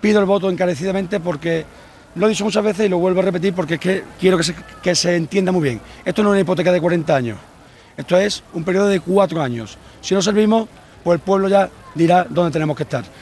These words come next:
Pero si no lo intentamos, por lo menos, no sabremos lo que podemos hacer este alcalde y su equipo. Así que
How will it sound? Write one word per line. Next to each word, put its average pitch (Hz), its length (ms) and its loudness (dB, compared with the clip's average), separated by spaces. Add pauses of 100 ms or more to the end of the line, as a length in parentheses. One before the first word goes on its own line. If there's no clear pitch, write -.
(240)
Pero 160 180 0
si 160 160 0
no 196 260 0 (440)
lo 170 140 2
intentamos, 180 500 0
por 180 100 0
lo 180 60 2
menos, 185 280 -2 (600)
no 175 120 0
sabremos 180 380 2
lo 185 80 0
que 165 100 -4
podemos 160 400 -4
hacer 165 220 -2 (480)
este 175 200 -2
alcalde 190 440 0 (180)
y 143 80 -8
su - 100 -6
equipo. 123 280 -4 (380)
Así 147 160 -6
que 202 220 2